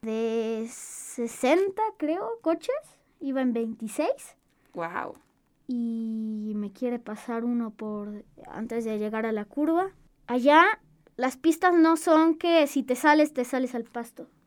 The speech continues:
Speaker 2: Ok.
Speaker 1: Es de que si la riegas, te vas al muro.
Speaker 2: Ok.
Speaker 1: O sea, ahí son dovelas, pues, no, no, no hay pasto.
Speaker 2: Ok.
Speaker 1: Entonces, me pegó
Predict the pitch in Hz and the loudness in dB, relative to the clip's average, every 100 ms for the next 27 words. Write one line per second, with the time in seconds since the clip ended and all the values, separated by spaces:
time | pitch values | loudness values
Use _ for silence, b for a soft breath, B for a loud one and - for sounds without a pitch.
0 | _ _ _ 220 - 226 220 262 254 269 | _ _ _ -18 -14 -14 -8 -4 0 0
1 | 277 254 262 247 240 226 220 214 208 196 | 0 -2 -2 -4 -2 -4 -6 -8 -6 -4
2 | 214 294 392 605 - _ _ _ _ _ | 2 4 4 2 -2 _ _ _ _ _
3 | 247 226 262 240 262 262 247 _ _ _ | -4 -4 -2 0 2 0 -4 _ _ _
4 | _ - 180 185 196 175 - _ - 240 | _ -12 -10 -8 -10 -10 -18 _ -14 0
5 | 285 - 262 277 302 269 247 277 311 247 | 0 4 2 6 4 4 4 4 4 2
6 | - 254 - 220 254 269 254 269 254 247 | -4 -8 -6 -4 -2 0 0 -2 -2 -2
7 | 254 277 277 285 - 240 _ - 233 233 | -2 0 0 0 -2 -20 _ -20 -16 -14
8 | 220 _ 269 269 277 277 _ _ _ - | -14 _ -2 2 0 -2 _ _ _ -4
9 | 254 254 247 254 254 302 453 | 0 2 2 4 6 6 4